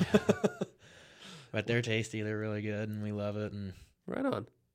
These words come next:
Speaker 1: the beef is our, kind of our main thing. We're a beef ranch that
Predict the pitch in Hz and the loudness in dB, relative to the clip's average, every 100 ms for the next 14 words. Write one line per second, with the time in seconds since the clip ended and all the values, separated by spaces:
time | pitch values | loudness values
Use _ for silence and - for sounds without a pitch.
0 | _ _ _ - 101 113 107 - 104 107 | _ _ _ -10 -6 -4 -4 -4 -4 -4
1 | 101 117 107 98 98 101 98 104 101 104 | -4 -4 -4 -2 -2 -4 -4 -6 -6 -6
2 | 104 104 95 101 98 104 101 95 - 98 | -4 -6 -6 -6 -6 -8 -8 -6 -6 -8